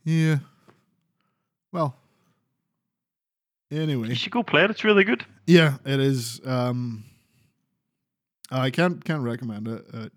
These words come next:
Speaker 1: enough. Yeah, you can get it on Steam. Um, it's cheap, uh, like seventeen pound on Steam. I think it's like fifteen on, on PlayStation.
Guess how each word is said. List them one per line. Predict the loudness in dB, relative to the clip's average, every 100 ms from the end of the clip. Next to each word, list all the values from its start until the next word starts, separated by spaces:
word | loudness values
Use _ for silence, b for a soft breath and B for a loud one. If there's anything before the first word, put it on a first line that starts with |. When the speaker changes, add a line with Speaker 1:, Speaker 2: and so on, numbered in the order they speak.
| -10
Speaker 1:
enough. | -8 -8 -12 -20 _ _
Yeah, | -8 -4
you | 0 0
can | 2
get | 4
it | 4
on | 2 0
Steam. | -6 -4 -4 -4 -6 -10
Um, | -8 -6 -6 -6 -8
it's | -10 -10 -10 -14 _
cheap, | -8 -8 -8 _ _ _ -12
uh, | -10 -8 -8 -10 -12
like | -16 -18 _ _ _ _ _ -18
seventeen | -4 -2 -2 -4 -4
pound | -4 -4
on |
Steam. | -4 -4 -2 -4 b b
I |
think | -2
it's | -2
like | -4
fifteen | -2 -2 -2 -2 -2
on, | -2 -4 -8 b b b b b
on | -6
PlayStation. | -4 -4 -2 -4 -2 -2 -2